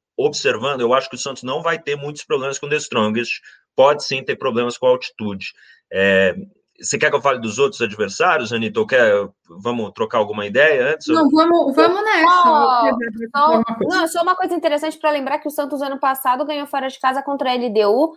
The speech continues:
Speaker 3: Ninguém queria pegar a L D U. Então, eu acho que o,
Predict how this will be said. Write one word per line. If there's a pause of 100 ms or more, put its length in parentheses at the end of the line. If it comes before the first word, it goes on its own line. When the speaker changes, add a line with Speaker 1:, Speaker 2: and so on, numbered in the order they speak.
(160)
Speaker 3:
Ninguém
queria
pegar
a
L
D
U. (260)
Então,
eu
acho
que
o,